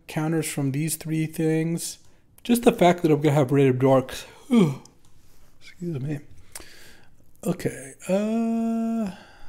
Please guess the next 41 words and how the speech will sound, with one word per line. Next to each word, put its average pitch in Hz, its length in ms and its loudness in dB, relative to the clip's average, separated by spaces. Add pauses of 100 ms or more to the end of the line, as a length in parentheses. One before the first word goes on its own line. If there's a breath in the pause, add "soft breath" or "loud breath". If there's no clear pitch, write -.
(960 loud breath)
so - 140 -8
there's 185 80 -4
a 190 80 -2
Dispersal 247 500 0
Technician, 151 640 0
five 170 300 -2
mana, 180 180 0
three 131 240 -4
two. 127 480 -4 (2000 loud breath)
I - 60 -14
kind 233 260 0
of 294 80 0
like 262 240 4
Fourth 170 300 0
Bridge 160 260 -2
Prowler. 156 320 2
One 175 220 6
mana, 233 180 6
one 143 260 4
one. 196 180 0
It 170 140 -4
enters 170 200 2
the 151 80 4
battlefield. 147 480 0
You 139 60 -6
give 139 100 0
a 135 60 2
creature 143 240 -4
minus 123 280 -2
one, 127 140 -2
minus 143 260 -2
one 165 180 -2
to 175 80 -2
end 175 100 -2
a - 20 -4
turn. 180 180 -2
It's 165 100 -6
not 285 120 4
an 294 60 6
artifact, 139 680 2
but 131 220 -6